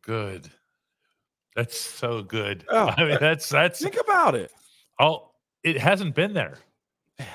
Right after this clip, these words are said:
Speaker 1: Okay?
Speaker 2: hasn't been
Speaker 1: That
Speaker 2: there.
Speaker 1: player has not been on this offensive line, okay, it, respectfully, Moan, since fifty-three.
Speaker 2: Yeah, I know.
Speaker 1: Okay? And
Speaker 2: I know, I know what it
Speaker 1: he, he,
Speaker 2: is.
Speaker 1: and then you, fifty-three brings everybody up, again, respectfully to a
Speaker 2: Yep.
Speaker 1: certain level,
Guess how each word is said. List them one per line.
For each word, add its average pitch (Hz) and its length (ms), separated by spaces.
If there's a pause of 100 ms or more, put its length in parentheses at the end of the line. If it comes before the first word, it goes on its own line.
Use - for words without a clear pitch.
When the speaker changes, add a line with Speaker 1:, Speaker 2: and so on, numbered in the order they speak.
Speaker 1:
Okay? 110 120
Speaker 2:
hasn't 131 320
been 110 100
Speaker 1:
That 139 180
Speaker 2:
there. 95 60
Speaker 1:
player 165 400
has 113 240
not 135 260
been 131 280
on 117 240
this 123 180
offensive 127 580
line, 110 440 (520)
okay, 107 300 (260)
it, 113 120 (240)
respectfully, 120 580
Moan, 110 220
since 110 220
fifty-three. 143 560 (220)
Speaker 2:
Yeah, 208 300 (120)
I 190 100
know. 359 160
Speaker 1:
Okay? 131 360 (600)
And 120 220
Speaker 2:
I - 40
know, 254 180
I 160 100
know 262 160
what 233 180
it 185 100
Speaker 1:
he, 185 160
he, 131 120
Speaker 2:
is. - 140
Speaker 1:
and 135 120
then 143 140
you, 139 280 (260)
fifty-three 180 680
brings 135 420
everybody 131 600
up, 131 220 (180)
again, 110 380
respectfully 104 720
to 131 160
a 139 40
Speaker 2:
Yep. 208 100
Speaker 1:
certain 147 240
level, 170 380